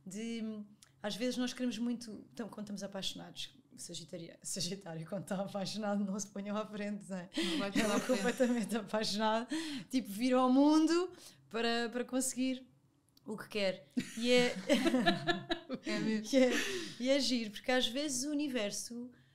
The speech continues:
Speaker 1: não flui e nós, "Ah, não, mas eu vou, eu vou, eu vou, eu vou." E isto foi algo também que eu, que eu fui aprendendo, eh,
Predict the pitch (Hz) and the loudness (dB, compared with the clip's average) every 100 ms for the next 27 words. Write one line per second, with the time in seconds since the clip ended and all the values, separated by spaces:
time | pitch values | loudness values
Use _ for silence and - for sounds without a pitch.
0 | - 233 277 - 277 320 226 202 220 226 | -6 -2 -2 -2 -2 -2 -2 -4 -2 2
1 | 240 269 285 - 247 214 220 247 226 226 | 4 4 2 2 2 2 2 2 2 -2
2 | 175 220 254 262 247 214 254 262 240 262 | 0 4 6 6 4 6 6 6 2 0
3 | 262 247 240 - - - - 226 233 247 | 0 -2 -4 -10 -20 -20 -10 -8 -4 -4
4 | - - 254 254 262 262 247 254 262 254 | -4 -4 -2 0 -2 -2 -2 -2 -4 -6
5 | 202 247 262 247 233 233 202 185 190 202 | -8 -6 -6 -4 -4 -4 -4 -4 -6 -10
6 | 208 - _ _ 202 208 208 202 | -14 -20 _ _ -4 0 0 -2